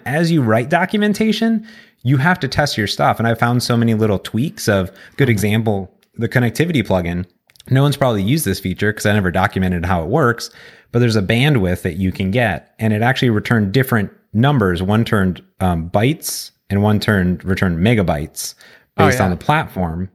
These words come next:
Speaker 1: So I go, "You
Speaker 2: Just
Speaker 1: know
Speaker 2: guess,
Speaker 1: what?"
Speaker 2: you know? <laughs>
Speaker 1: You gotta guess. So I, I changed it. So everything is in bytes because that was
Speaker 2: Yeah.
Speaker 1: the most popular one that all the other ones were doing. And I go, "Let me document that, hey, the units of these bandwidths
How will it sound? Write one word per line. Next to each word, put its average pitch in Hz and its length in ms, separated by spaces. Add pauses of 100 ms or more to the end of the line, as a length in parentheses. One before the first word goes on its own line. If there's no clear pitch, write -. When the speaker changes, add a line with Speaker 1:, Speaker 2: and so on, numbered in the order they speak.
Speaker 1:
So - 160
I 98 40
go, 92 160
"You 90 60
Speaker 2:
Just 92 120
Speaker 1:
know 95 80
Speaker 2:
guess, 127 320
Speaker 1:
what?" 120 80
Speaker 2:
you 113 40
know? 117 240 (360)
<laughs> 185 120 (540)
Speaker 1:
You 98 80
gotta 104 160
guess. 117 560
So 98 220
I, 95 220
I 101 160
changed 131 440
it. 90 120
So 92 120
everything 98 340
is 90 280 (420)
in 92 340 (420)
bytes 104 720
because 90 220
that 90 100
was 85 100
Speaker 2:
Yeah. 90 80
Speaker 1:
the 90 80
most 85 140
popular 90 380
one 90 260
that 82 220
all 87 180
the 85 100
other 85 140
ones 82 160
were 95 80
doing. 104 400 (460)
And 104 100
I 107 40
go, 95 300
"Let 98 140
me 101 120
document 104 520
that, 92 160
hey, 147 240
the 90 240
units 117 480
of 104 100
these 95 180
bandwidths 92 520